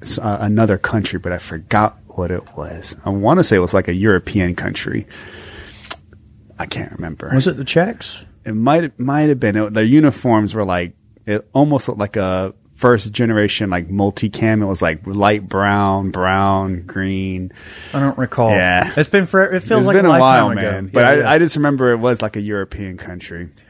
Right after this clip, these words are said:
Speaker 2: Well, I'm glad that in this podcast, you know, we were able to reminisce a little bit
Speaker 1: Mm-hmm.
Speaker 2: about some of our experiences, and, and, and maybe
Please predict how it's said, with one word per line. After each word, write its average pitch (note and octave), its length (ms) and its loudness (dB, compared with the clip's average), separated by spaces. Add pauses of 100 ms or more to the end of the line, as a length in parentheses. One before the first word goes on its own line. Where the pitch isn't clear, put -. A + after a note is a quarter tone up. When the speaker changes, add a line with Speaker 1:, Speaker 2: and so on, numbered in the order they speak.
Speaker 2:
Well, G#3 120 0
I'm A3 120 4
glad A3 420 0
that F#3 140 2
in E3+ 120 -2
this D3+ 120 -6
podcast, C3+ 760 0
you D3 80 -2
know, C3 140 2
we C3+ 160 0
were C#3 100 2
able D#3+ 240 2
to B2 80 0
reminisce B2 540 0
a B2 60 -2
little A#2 240 -4
bit A2+ 120 0
Speaker 1:
Mm-hmm. A2+ 100 2
Speaker 2:
about A2+ 420 -2
some B2 160 -6
of A#2 60 -2
our A2+ 100 0
experiences, C3 640 -2
and, C3 100 -4
and, D3+ 280 -2
and D3 180 -2
maybe F#3+ 460 -2